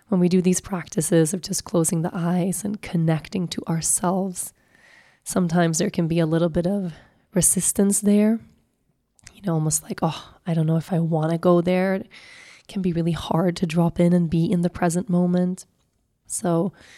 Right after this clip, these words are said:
if you're sensing some hesitancy or resistance, sometimes that shows up as boredom, right? Like, we're not interested, you know. Maybe you listen to this show and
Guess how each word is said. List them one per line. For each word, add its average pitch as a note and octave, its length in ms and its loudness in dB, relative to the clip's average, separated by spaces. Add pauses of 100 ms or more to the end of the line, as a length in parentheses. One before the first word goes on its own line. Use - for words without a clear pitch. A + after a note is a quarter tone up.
(500)
if - 180 -4
you're F3 80 2
sensing F3 460 2
some E3+ 180 -6
hesitancy F#3+ 960 0
or F3+ 120 -4
resistance, F3+ 1000 2 (440)
sometimes B3 420 2
that G3 160 2
shows F3+ 260 4
up E3+ 180 0
as D#3+ 120 -8
boredom, G3 840 -2 (200)
right? F#3 300 -2
Like, E3 160 -4
we're F3+ 100 6
not F3 160 4
interested, - 640 -2 (220)
you E3 80 -2
know. F3+ 320 -4
Maybe F3+ 240 2
you E3+ 160 4
listen E3 260 2
to D#3+ 80 2
this D#3 200 2
show F3 300 4
and F#3+ 120 0